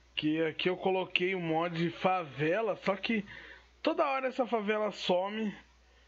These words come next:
E aí, tipo, quando a gente vem pra cá, ela aparece de novo.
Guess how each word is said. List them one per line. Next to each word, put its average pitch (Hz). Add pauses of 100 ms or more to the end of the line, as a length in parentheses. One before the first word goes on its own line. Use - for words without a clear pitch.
(420)
E 160
aí, 170
tipo, -
quando 175
a 165
gente 170
vem 180
pra 202
cá, 185
ela 170
aparece 165
de 175
novo. 160